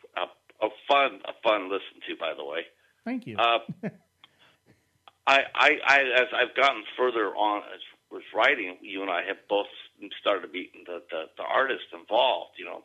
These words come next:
Speaker 1: like when I, when I first started out, I didn't know any actors, I didn't know any directors. I knew Sean
Speaker 2: Mm-hmm.
Speaker 1: Kane, but I mean that was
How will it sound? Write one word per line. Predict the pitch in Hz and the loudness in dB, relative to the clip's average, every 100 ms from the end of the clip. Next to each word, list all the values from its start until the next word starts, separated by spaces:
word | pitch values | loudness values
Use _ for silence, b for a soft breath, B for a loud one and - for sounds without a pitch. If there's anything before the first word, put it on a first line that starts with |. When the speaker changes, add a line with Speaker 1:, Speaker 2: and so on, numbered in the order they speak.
| - | -10
Speaker 1:
like | 90 - | -10 -8
when | 95 98 | 0 0
I, | |
when | - 95 87 | 0 -4 -2
I | 123 | -2
first | - 85 - | -2 -8 -6
started | 80 85 | -4 -2
out, | 87 85 | -4 -4
I | 101 | -4
didn't | 131 - | -6 -8
know | 78 | -16
any | 76 | -16
actors, | 78 76 - 110 107 | -8 -8 -6 -8 -8
I | 95 | -10
didn't | - 87 | -10 -10
know | 82 | -14
any | 82 - | -20 -20
directors. | - 82 - 107 - | -14 -14 -10 -12 -6
I | 101 | -8
knew | 95 117 143 | -6 -6 -4
Sean | 82 82 | -4 -4
Speaker 2:
Mm-hmm. | 120 | -8
Speaker 1:
Kane, | 98 123 117 - | -10 -12 -14 -10
but | 85 | -8
I | - 95 - | -6 -8 -8
mean | 82 | -10
that | 87 | -8
was | 95 | -8